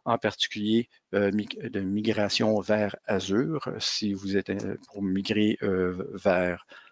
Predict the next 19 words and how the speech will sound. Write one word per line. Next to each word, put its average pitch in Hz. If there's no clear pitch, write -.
le 107
nuage, 104
le 92
cloud, 101
l'info 95
nuagique. 95
On 113
peut -
vous 107
aider 104
aussi, 127
on 101
peut -
faire 107
la 92
création 143
d'applications 139
Power 117
App. 98